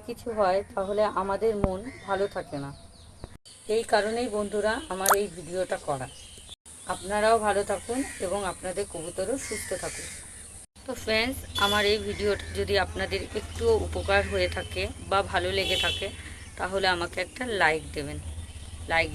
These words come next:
দিয়ে পাশে থাকবেন। আমার নতুন ফ্রেন্ডসদের উদ্দেশ্যে জানাই, যদি আমার ভিডিওটা আপনাদের ভালো লেগে থাকে বা আমার চ্যানেলের আপডেটগুলো যদি আপনাদের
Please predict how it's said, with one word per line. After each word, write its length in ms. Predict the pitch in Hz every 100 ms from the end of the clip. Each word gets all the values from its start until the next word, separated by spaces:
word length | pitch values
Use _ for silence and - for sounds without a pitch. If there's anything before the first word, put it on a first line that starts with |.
| -
দিয়ে 140 | 220 247
পাশে 240 | 180 175 180 -
থাকবেন। 320 | 139 139 147 - - - - - - - - - 196
আমার 160 | 214 220
নতুন 220 | 202 226 214
ফ্রেন্ডসদের 440 | - 208 202 214 208
উদ্দেশ্যে 360 | 190 156 185 220 185
জানাই, 300 | 170 165 196 269 - - - -
যদি 160 | 180 202 214
আমার 160 | 214 202
ভিডিওটা 340 | 202 202 196 202
আপনাদের 300 | 185 190 196 196
ভালো 160 | 180 170
লেগে 180 | 175 180 180
থাকে 220 | - 202 233 - - - 180
বা 80 | 202
আমার 160 | 202 214
চ্যানেলের 380 | - 185 190 202 185
আপডেটগুলো 480 | 170 165 202 180 202 185
যদি 140 | 185 185
আপনাদের 340 | 180 180 175